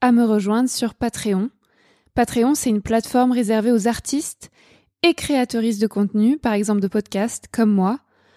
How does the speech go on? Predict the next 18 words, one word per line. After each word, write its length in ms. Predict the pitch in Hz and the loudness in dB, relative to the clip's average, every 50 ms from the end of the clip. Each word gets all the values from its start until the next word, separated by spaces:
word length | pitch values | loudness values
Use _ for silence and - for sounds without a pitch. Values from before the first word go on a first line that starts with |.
| _ _ _ _ _ | _ _ _ _ _
Pour 160 | - - 220 220 | -8 -4 0 2
un 80 | 220 | 4
abonnement 400 | 220 214 202 220 220 220 240 247 | 4 6 6 6 6 6 4 4
de 80 | 214 208 | 2 0
cinq 340 | 190 - - 277 285 - 285 | -2 -2 -2 -2 0 0 2
euros 140 | 269 254 | 2 2
par 200 | 233 - 226 214 | 2 2 0 0
mois, 260 | 214 208 202 208 262 285 - _ _ _ | 2 2 2 0 -2 -4 -10 _ _ _
vous 120 | 220 208 | -2 -2
soutenez 560 | 208 - - 277 254 269 240 240 240 240 262 - _ | -2 0 -2 0 2 2 2 2 2 -2 -4 -8 _
mon 240 | 202 190 208 254 320 | -2 2 2 2 2
travail 500 | 330 - - 254 214 202 190 214 247 294 - _ _ _ _ _ _ _ _ _ | 0 0 -2 0 0 2 0 0 -2 -4 -8 _ _ _ _ _ _ _ _ _
et 100 | 233 220 | 0 0
accédez 440 | 208 208 202 - - 226 196 202 277 - | 0 0 -2 -4 -4 -2 0 0 -2 0
à 160 | - 208 202 | 0 -2 0
de 140 | 180 208 208 | 0 2 2
nombreuses 640 | 196 202 240 285 294 240 247 240 254 269 262 - - | 4 4 6 6 6 4 4 2 2 2 0 -4 -8
contreparties. 920 | - - 277 247 - 269 214 220 196 - - - - 180 - - - | -2 -2 -2 -2 -2 -4 -4 -4 -6 -6 -10 -10 -8 -8 -8 -10 -16